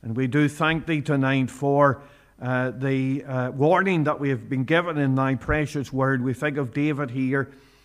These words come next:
and such a, a good man and a, a, a sensible man and a mature man,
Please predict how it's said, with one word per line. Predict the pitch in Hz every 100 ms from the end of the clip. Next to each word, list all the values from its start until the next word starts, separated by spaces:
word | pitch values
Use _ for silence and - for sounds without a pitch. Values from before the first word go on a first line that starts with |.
| _ - -
and | 127 127
such | 165 160 165
a, | 139 120 - -
a | 135
good | 120 156 147
man | 160 156 160 165 156
and | 135 123
a, | 120 120 - _ _
a, | 113 113 113 117
a | 127 120
sensible | - 160 175 170 175 151 156
man | 147 156 160 160 160
and | 131
a | 123 120
mature | 120 117 156 160
man, | 147 156 156 156 -